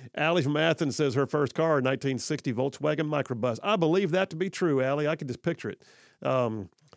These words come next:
Brian from Huntsville, racist roads, partially because we once referred to asphalt roads as, as blacktop, he says. That's, that's, I, I don't know. I, he says, "I reckon." He said, "I'm a dirt road." <laughs> Okay. I j-, anyway, um,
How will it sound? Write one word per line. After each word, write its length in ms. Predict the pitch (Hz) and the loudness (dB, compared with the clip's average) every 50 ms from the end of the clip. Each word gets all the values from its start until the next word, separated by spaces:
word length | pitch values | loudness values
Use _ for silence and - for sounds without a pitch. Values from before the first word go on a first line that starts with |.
| _ - | _ -6
Brian 340 | - 135 143 156 170 175 143 | -2 0 2 2 2 0 0
from 120 | 139 147 | 0 0
Huntsville, 380 | 139 165 180 - - 143 123 110 | 0 0 -2 -2 -2 -4 -2 0
racist 400 | 127 156 151 - - 123 - 120 | 2 2 2 2 -2 -4 -2 0
roads, 400 | 131 135 139 131 123 120 - - | 0 2 2 2 0 0 -4 -10
partially 420 | _ - 139 156 147 - 160 139 | _ -2 -2 -2 0 0 -2 -2
because 300 | 123 - - 143 135 110 | -2 -2 -2 -2 0 0
we 60 | 123 | -2
once 220 | 120 120 139 123 - | -2 -2 -4 -4 -6
referred 300 | 120 - 139 131 131 127 | -4 -4 -2 -2 -2 -2
to 100 | 123 - | -2 -2
asphalt 440 | 127 147 147 - - 135 120 117 107 | -2 -2 -4 -2 -2 -2 -2 -2 -2
roads 320 | 113 123 123 127 120 - | -2 -2 -2 -2 -2 -4
as, 100 | 110 101 92 - - | -8 -10 -10 -10 -10
as 140 | 120 101 95 | -10 -10 -6
blacktop, 540 | 110 123 117 135 156 - - 180 202 208 - | -4 -4 -2 -2 -4 -2 -2 -2 -2 0 -2
he 80 | 196 | -2
says. 280 | - - 196 196 196 180 _ - - - - | -2 0 -2 -2 -4 -6 _ -16 -20 -20 -6
That's, 200 | - 160 151 - | -6 -6 -6 -4
that's, 220 | - - 139 127 - - | -4 -4 -4 -4 -2 -4
I, 120 | 151 143 123 - - - | -4 -4 -4 -8 -2 -2
I 80 | 151 | 0
don't 220 | 135 131 120 - 117 | 0 0 -2 -2 -4
know. 280 | 113 95 85 - - - | -4 -4 -4 -6 -8 -6
I, 100 | 117 120 - | -8 -6 -4
he 120 | 123 127 | -6 -4
says, 160 | 120 - 135 | -4 -2 -2
"I 140 | 135 143 151 | 0 0 0
reckon." 340 | 143 143 143 127 - 104 101 | 2 0 0 0 -2 -6 -8
He 60 | 107 | -6
said, 180 | 101 - 131 123 | -6 -4 -2 -2
"I'm 120 | 139 151 | -2 -2
a 40 | 131 | -2
dirt 220 | 101 131 135 143 | -2 -2 -4 -2
road." 280 | 107 104 95 87 - - - - | -2 -4 -6 -6 -8 -12 -8 -6
<laughs> 560 | 143 147 - 185 180 - - 190 - - - | -6 0 2 2 2 4 2 0 0 2 0
Okay. 380 | 196 165 - - - 175 - - - 151 - - - - - - - - - - - | 0 0 -2 -4 -4 -4 -4 -6 -6 -16 -18 -18 -20 -20 -20 -20 -20 -20 -20 -4 -2
I 140 | 143 160 | 0 0
j-, 300 | 151 123 - - - 139 - - - - _ - | 0 -2 -4 -4 -6 -6 -6 -8 -20 -18 _ 0
anyway, 420 | 175 160 143 120 113 101 95 90 - - - - - _ | 2 2 4 4 4 2 0 -2 -8 -14 -20 -20 -10 _
um, 480 | - 143 143 131 117 110 107 104 92 | 0 2 2 4 2 2 0 -2 -4